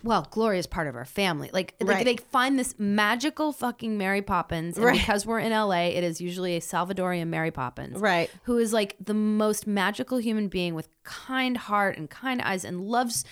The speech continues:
Speaker 1: to cook and clean and really, like, is a true third parent.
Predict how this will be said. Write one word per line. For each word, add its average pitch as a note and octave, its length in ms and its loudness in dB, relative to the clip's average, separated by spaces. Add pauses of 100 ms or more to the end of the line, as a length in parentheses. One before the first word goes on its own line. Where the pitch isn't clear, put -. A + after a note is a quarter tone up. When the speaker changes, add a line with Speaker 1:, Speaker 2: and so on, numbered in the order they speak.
(240)
Speaker 1:
to - 100 -12
cook - 360 -2
and - 160 -6
clean E4 280 2
and G3 280 -2
really, D4 280 2
like, A3+ 220 0
is C4 120 2
a D4 100 2
true C#4 460 0
third G#3 320 -2
parent. F#3+ 340 0